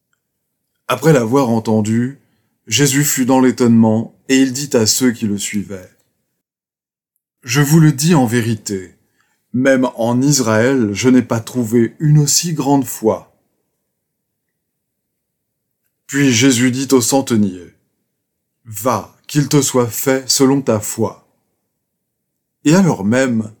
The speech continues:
le serviteur fut guéri. Jésus, étant monté dans une barque, traversa la mer et alla dans sa ville.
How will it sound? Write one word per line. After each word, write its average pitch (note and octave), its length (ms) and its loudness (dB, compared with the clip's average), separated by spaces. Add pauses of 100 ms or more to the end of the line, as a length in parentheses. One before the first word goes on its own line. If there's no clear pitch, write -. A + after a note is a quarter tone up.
(100)
le B2 140 -4
serviteur A#2+ 640 -2
fut - 160 -6
guéri. E2+ 360 -6 (3750)
Jésus, A2+ 560 -2 (540)
étant C#3+ 340 2
monté C3 380 2
dans A#2+ 160 0
une A2+ 240 2
barque, - 520 -8 (400)
traversa B2+ 600 0
la G2 140 -4
mer A#2 520 -4 (220)
et B2 240 -4
alla C#3+ 340 0
dans C3 160 -2
sa A#2 180 -2
ville. G2 380 -10